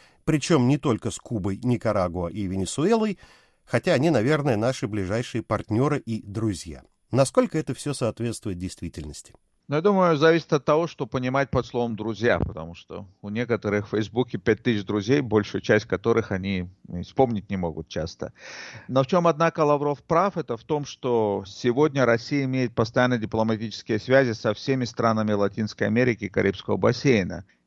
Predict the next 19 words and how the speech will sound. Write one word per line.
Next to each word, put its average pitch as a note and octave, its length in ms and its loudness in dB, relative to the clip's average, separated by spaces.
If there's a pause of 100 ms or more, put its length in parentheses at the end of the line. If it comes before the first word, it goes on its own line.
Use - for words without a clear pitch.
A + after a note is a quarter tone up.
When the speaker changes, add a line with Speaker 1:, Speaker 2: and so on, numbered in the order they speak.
(120)
Speaker 2:
Обладатели A#2+ 1120 2
российских G2 600 0
паспортов B2 580 2
могут A#2 340 -2
ездить B2 400 0
без G2+ 240 -6
виз C#3 380 0
или G2 400 0 (100)
по F#2+ 520 2
мгновенно A#2+ 520 2
получаемой A#2 600 2
электронной A#2 560 -2
визе A2+ 640 -2 (160)
во G#2+ 200 -4
все C3 180 2
без A#2+ 180 2
исключения A2 420 -4
страны G#2 380 0
региона. G2 580 2